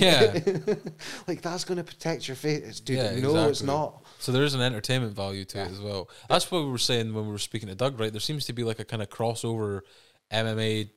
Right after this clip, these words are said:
Speaker 1: W, 'cause the first U F C fight I watched was Brock Lesnar, Frank Mir, the first one, 'cause I was a massive
Speaker 2: Really?
Speaker 1: wrestling fan. And it was on, <laughs> you know, because, you know, we were all kids and we're like, "Brock Lesnar's going to fight someone." <laughs> And we were like, "But he does that in wrestling," 'cause we weren't.
Speaker 2: First U F C fight was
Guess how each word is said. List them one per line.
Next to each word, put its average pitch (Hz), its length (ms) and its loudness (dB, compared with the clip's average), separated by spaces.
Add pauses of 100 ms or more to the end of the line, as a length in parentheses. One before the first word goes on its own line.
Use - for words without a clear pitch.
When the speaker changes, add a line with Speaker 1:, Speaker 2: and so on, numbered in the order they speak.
(120)
Speaker 1:
W, 110 200 -6
'cause 120 140 -4
the 135 60 0
first 196 280 6
U 147 80 4
F 120 140 4
C 123 160 2
fight 110 200 2
I 107 120 4
watched 98 320 -2
was 104 100 -8
Brock 101 280 0
Lesnar, 101 460 -4
Frank 101 300 -6
Mir, 104 140 -4
the 95 60 -8
first 117 260 -4
one, 98 100 -10
'cause 107 240 -4 (260)
I - 80 0
was 117 120 2
a 104 40 4
massive 110 460 4
Speaker 2:
Really? 98 120 -10
Speaker 1:
wrestling 120 400 0
fan. 95 360 -4 (440)
And 123 140 4
it 123 80 2
was 120 140 2
on, 131 180 4
<laughs> 104 80 -2
you 117 80 -4 (160)
know, 143 200 6
because, 123 360 -2
you 82 140 -10
know, 127 240 4
we 139 120 0
were 151 80 4
all 107 120 6
kids 120 240 -2
and 113 100 -2
we're 107 60 2
like, 98 100 -2 (320)
"Brock 226 220 4
Lesnar's 214 400 4
going 202 240 6
to 156 40 0
fight 220 320 8
someone." 196 560 6
<laughs> - 40 -2
And 165 100 4
we 147 80 4
were 139 160 2
like, 131 260 4 (460)
"But 120 80 -8
he 120 60 -2
does 131 160 0
that 120 180 2
in 110 60 -4
wrestling," 110 340 0
'cause 98 180 -4
we 110 100 0
weren't. 101 280 0 (340)
Speaker 2:
First 110 280 -18
U 101 160 -12
F 90 120 -16
C 98 200 -16
fight 87 280 -18
was 92 140 -20